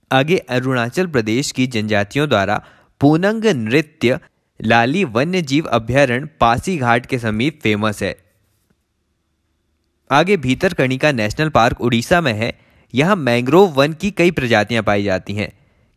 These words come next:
कछुए की चार प्रजातियाँ, ओलिव रिडले कछुआ, ग्रीन सी कछुआ, हॉक्सविल कछुआ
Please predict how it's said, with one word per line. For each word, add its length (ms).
कछुए 320
की 140
चार 260
प्रजातियाँ, 840
ओलिव 360
रिडले 300
कछुआ, 480
ग्रीन 320
सी 160
कछुआ, 380
हॉक्सविल 720
कछुआ 460